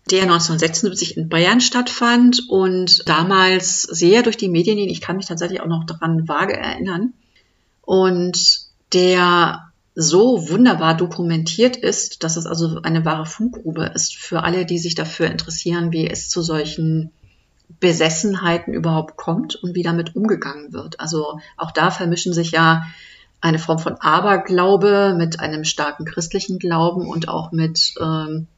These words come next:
definitiv greifbaren Erkrankungen. Und das soll uns jetzt mal als Beispiel dafür dienen. Dieser Fall, den haben wir uns extra rausgesucht, weil es,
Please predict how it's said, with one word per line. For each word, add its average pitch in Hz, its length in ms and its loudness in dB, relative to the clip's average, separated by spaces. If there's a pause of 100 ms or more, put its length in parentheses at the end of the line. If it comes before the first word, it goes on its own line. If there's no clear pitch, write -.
(100)
definitiv 165 500 -2
greifbaren 156 840 -2
Erkrankungen. 165 640 -8
Und 160 120 -8
das - 320 -8 (440)
soll 185 240 2
uns 196 140 -2
jetzt 170 200 -6
mal 170 180 2
als - 180 -8
Beispiel 170 320 -2
dafür 165 260 -4
dienen. 175 400 0 (520)
Dieser 190 260 2
Fall, 185 380 2
den 170 220 0
haben 175 120 0
wir 170 120 0
uns - 320 -4
extra 165 340 -4
rausgesucht, 185 680 0
weil 160 160 0
es, - 320 -2